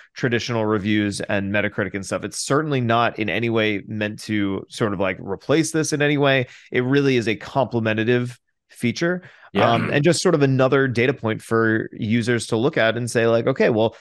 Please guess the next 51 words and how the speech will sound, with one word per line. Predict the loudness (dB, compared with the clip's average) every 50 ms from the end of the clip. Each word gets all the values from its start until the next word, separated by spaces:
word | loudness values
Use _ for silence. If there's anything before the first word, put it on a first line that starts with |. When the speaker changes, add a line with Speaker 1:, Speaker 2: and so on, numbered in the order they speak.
| -20 _ _ _
Speaker 1:
you | 0 2
know, | 2
my | 2 2 0 -2
time | -2 -2 -2 0 0 0
is | 0 0
valuable, | 2 2 4 4 4 4 2 2
my | 2 0 0
money's | 0 0 0 0 0 -2 -2
valuable, | -2 -2 -2 0 -2 -2 0 0 0 2 2
and | 0 0 0
I | -2 -2
wanna | 0 0 -2 0
make | -2 -2 -2
sure | -2 -2 -2
that | 0 0
I'm | 0 0
making | -2 -4 -4 -6 -6
a | -4
good | -2 -2 -2 -2
decision | -4 -4 -4 -4 -2 -2 -4
here." | -2 -2 -2 -2 -2
S-, | -4 -6 -10 -8 -2
like, | 0 2 2 2 0 -4 -10 -12 -14 -20 -20 -20 -20 -20 _ _ _ -12
yeah, | -10 -6 -4
I | -2 0
mean, | 2 2 2 0 -2 -6 -8 -12 -14 -12 -8
uh, | -6 -6 -6 -4 -2
you | -2 2 4 4 4 4
as | 4 4 2
well, | 0 0
like, | 0 2 0 0 0 -4 _ _ _ _ _ _ -2
we're, | 2 6 6 8 8 6 4 2 2
we're | 0 0 0
parents, | 2 2 2 2 2 2 0 0 2 2
right? | 4 4 2 0 -4 -12 -18 -14 -6
<laughs> | -4 -2 2 2
Speaker 2:
Yeah. | 2 2 2 0 -4 -6 -10 -14 -20 -20 _ _ -2
Speaker 1:
Time | 2 4 4 6 4 4
becomes | 2 2 2 2 2 2 0 -2
so | -2 2 4 6 6 6
much | 4 4 2 2 2 2 0 -2
more | 0 2 2 4 4 2
valuable | 2 4 4 4 4 4 4 2 2 2 2 4 4 4 2 2
the | 0 0 2
older | 4 4 4 4 4 4 4
that | 4 2 2
you | 0 0
get, | 2 2 2 2 2 2
that | 0 0 0
it's | 0 -2 0
like, | 0 2 2 2 0 -4